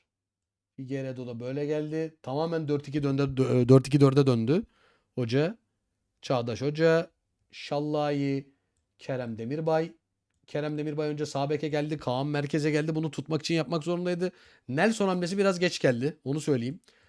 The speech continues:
Berkan Mertens hamlesi artık takım. Bak Berkan Mertens'i de yaptı ya abi hoca. Takım bitti abi. Yani Galatasaray topu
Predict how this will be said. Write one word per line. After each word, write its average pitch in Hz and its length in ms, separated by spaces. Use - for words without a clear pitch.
Berkan 143 420
Mertens 170 480
hamlesi 143 400
artık 131 260
takım. 160 260
Bak 123 200
Berkan 143 500
Mertens'i 147 480
de 147 40
yaptı 131 360
ya 139 140
abi 110 120
hoca. 95 280
Takım 147 320
bitti 131 300
abi. 85 240
Yani 113 160
Galatasaray 190 680
topu 185 520